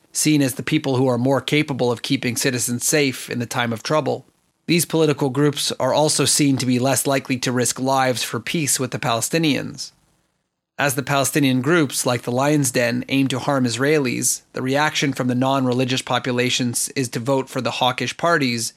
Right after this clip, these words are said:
in response to an increase in terrorist threats. It appears that the post-Intifada Israeli population is taking a break from trying to make peace with the Palestinians, who appear to have lost control over their own people.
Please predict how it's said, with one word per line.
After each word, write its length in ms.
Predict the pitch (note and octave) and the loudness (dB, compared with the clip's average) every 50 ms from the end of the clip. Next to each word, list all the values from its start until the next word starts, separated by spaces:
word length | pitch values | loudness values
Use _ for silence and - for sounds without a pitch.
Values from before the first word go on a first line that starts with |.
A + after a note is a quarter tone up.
| _ _ _ | _ _ _
in 160 | - C#3+ C#3 | 0 2 2
response 480 | C3+ B2+ - - - D3+ D3+ D3+ D3+ - | 2 2 0 2 2 2 2 2 0 -2
to 140 | - C3+ C3+ | -2 0 2
an 100 | B2+ B2 | 2 2
increase 440 | B2 A#2+ - - D3 C3+ B2+ - | 0 0 0 0 0 2 2 0
in 100 | C3+ A#2+ | 0 -2
terrorist 460 | A#2 - C#3 C3 B2 A#2+ A#2 A2+ - - | -2 0 0 2 2 2 2 0 0 0
threats. 600 | - D#3 D#3 C#3+ B2+ - - - - - - - | 0 0 2 2 0 -2 -4 -8 -8 -8 -10 -8
It 100 | - C#3 | -6 -6
appears 420 | C#3+ C3+ - - G3 G3 F#3 E3+ C3+ | -6 -4 -2 0 2 4 4 4 2
that 120 | D#3 C#3+ - | 2 0 0
the 60 | C#3 | -2
post-Intifada 880 | - - D#3+ D#3+ D3+ - D3+ D3 C#3 C3+ - - C#3+ C3+ C3+ C3+ - - - | -2 0 2 2 2 2 0 -2 -2 -2 -2 0 0 2 2 0 0 -2 -2
Israeli 480 | - B2 A#2+ A#2+ C#3+ D#3 F3+ E3+ D#3 C#3 | -4 -4 -2 0 2 2 2 2 0 0
population 720 | - C#3 C3 - - C3 A#2+ A#2 A#2 B2 - - A#2+ A#2 | 0 0 -2 0 0 0 0 0 0 0 0 -2 -2 -4
is 160 | - - A#2 - | -4 -6 -6 -4
taking 320 | - C#3 C3 - B2+ B2 | -2 -2 -2 0 0 -2
a 60 | A#2+ | 0
break 320 | A2+ B2 D3 D#3 D3+ - - | 0 0 2 2 2 0 -2
from 160 | - B2+ B2 | -4 -4 -2
trying 320 | - - C#3 B2+ B2+ B2+ | -2 0 0 0 0 0
to 100 | B2+ - | -2 0
make 260 | B2 A#2+ A2+ A2+ - | 0 0 0 -2 -2
peace 260 | - - D3 C3 - - | -2 -2 0 0 0 -2
with 100 | B2+ A2 | -4 -6
the 60 | B2 | -4
Palestinians, 840 | - B2 A#2+ A#2 A2+ - - D#3 D#3 D#3 C3 A2+ G#2 G#2+ B2+ - - _ _ _ _ _ - | -4 -2 -2 -2 -2 -2 0 0 0 0 0 -2 -2 -6 -8 -8 -10 _ _ _ _ _ -4
who 160 | - C#3+ C#3 | -2 0 0
appear 320 | A#2 - - D#3+ D#3 D3+ | 0 0 0 0 0 2
to 120 | C3 - C#3+ | 2 0 -2
have 140 | C3 A#2 | -2 0
lost 280 | B2+ C3+ B2+ B2 - - | 0 0 0 0 0 -2
control 360 | - B2 - - D3+ C#3 C3+ | -4 -4 -2 0 0 2 2
over 160 | C3+ B2+ A#2 | 2 0 0
their 140 | B2 A#2+ A#2 | 0 0 0
own 160 | A#2 A2+ A2 | 0 0 -2
people. 520 | - - D#3 E3 D3+ - C3 A#2+ A#2 - | -2 -2 -2 -2 -2 -2 -4 -4 -4 -6